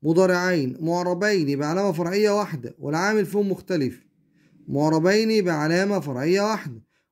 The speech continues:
والعامل بهما مختلف، تبقى دال. ليه بقى؟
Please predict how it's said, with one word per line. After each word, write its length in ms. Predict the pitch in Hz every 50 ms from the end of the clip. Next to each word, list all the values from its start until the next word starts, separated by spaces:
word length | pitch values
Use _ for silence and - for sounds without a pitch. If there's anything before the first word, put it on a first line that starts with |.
| _
والعامل 640 | - 135 139 143 151 170 185 196 196 202 202 196 175
بهما 580 | 135 147 165 170 180 180 180 180 185 180 165 -
مختلف، 580 | - 151 147 160 - - 131 113 110 101 - _ _ _ _ _ _ _ _ _ _ 120
تبقى 220 | - 160 165 165 165
دال. 360 | 170 170 160 135 110 110 - _ _ _ _ _ _ _
ليه 120 | 160 175
بقى؟ 340 | 175 180 175 165 151 156 -